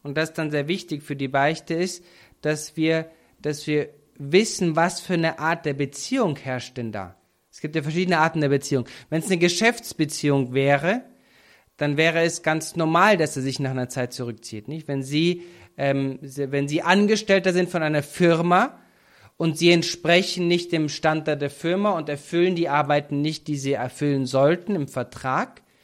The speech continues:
nicht? Das ist eine Geschäftsbeziehung. Dann kann's natürlich sein, und dann wird's wahrscheinlich so sein, dass irgendwann der Chef sagt, „Okay, es reicht jetzt, du hast es vier, fünf Mal, hast du nicht das erreicht, was wir eigentlich f-,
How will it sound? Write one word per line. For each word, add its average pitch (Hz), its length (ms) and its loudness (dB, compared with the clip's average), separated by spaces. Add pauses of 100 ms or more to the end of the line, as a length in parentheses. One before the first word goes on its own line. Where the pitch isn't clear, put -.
(380)
nicht? 170 240 -8
Das - 80 -18
ist - 40 -8
eine 123 100 -4
Geschäftsbeziehung. 160 1040 -4 (720)
Dann 175 160 2
kann's 208 220 2
natürlich 220 320 0
sein, 170 320 6
und 180 80 2
dann 147 160 2
wird's 165 240 2
wahrscheinlich 175 380 -2
so 180 100 -2
sein, 175 300 2
dass 170 120 0
irgendwann 170 340 0
der 143 100 0
Chef 165 280 0
sagt, 175 400 0
„Okay, 170 300 -2
es 147 220 -4
reicht 165 420 2
jetzt, 135 240 -6
du 139 80 -2
hast 139 160 -4
es 139 160 -6 (420)
vier, 170 220 0
fünf 165 300 -4
Mal, 143 400 2 (260)
hast 143 260 -6
du 151 60 2
nicht 147 280 0
das 147 220 0
erreicht, 147 540 0
was 131 180 -8
wir 131 100 0
eigentlich 123 260 -6
f-, - 220 -20